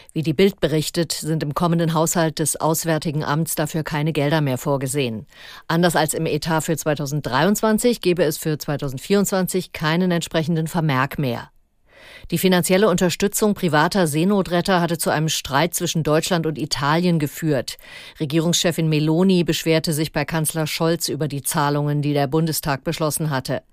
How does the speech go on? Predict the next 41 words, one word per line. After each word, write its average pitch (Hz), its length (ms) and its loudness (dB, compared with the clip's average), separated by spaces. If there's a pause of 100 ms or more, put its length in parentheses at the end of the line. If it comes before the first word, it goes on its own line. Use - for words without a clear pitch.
(540)
Gestern 208 380 4
distanzierte 214 600 2
sich 147 200 0
Scholz 131 300 0
davon. 120 420 -2
Er 147 160 -2
habe 170 160 2
den 175 160 0
Antrag 180 400 0
nicht 170 240 0
gestellt 165 560 0
und 202 160 0
auch 156 100 4
die 208 140 -2
von 190 120 -4
ihm 185 160 2
vertretene 190 540 0
Regierung 180 560 2
nicht. - 460 -6 (400)
Auch 143 120 -4
das 156 140 -2
Auswärtige 165 560 2
Amt 196 300 2
hatte 156 180 0
in 135 140 -2
den 151 160 -2
vergangenen 147 480 -2
Tagen 156 340 0
darauf 156 240 0
verwiesen, 185 540 0 (320)
dass 147 140 -2
es 143 120 -4
mit 147 140 -2
den 143 120 -4
Zahlungen 185 600 2
nur 175 260 0
einen 180 240 0
Beschluss 190 380 -2
des 165 180 -4
Bundestags 139 840 0
umsetze. 131 640 -4